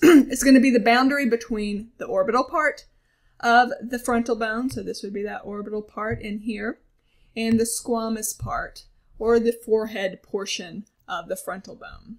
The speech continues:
So these margins right here, you can palpate your own supraorbital margins. And you will also have what's referred to as either a supraorbital notch or a supraorbital foramen.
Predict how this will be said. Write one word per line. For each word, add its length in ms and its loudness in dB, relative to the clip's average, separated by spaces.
So 220 -6
these 260 -8
margins 520 0
right 240 -4
here, 220 -4
you 160 -2
can 160 -10
palpate 480 -6
your 240 -8
own 380 -4
supraorbital 800 -2
margins. 800 -8
And 160 8
you 80 2
will 120 2
also 360 2
have 460 -2
what's 200 -6
referred 400 -4
to 220 0
as 480 -10
either 340 -2
a 120 -2
supraorbital 760 -4
notch 560 -6
or 200 -10
a 60 -12
supraorbital 720 -6
foramen. 720 -10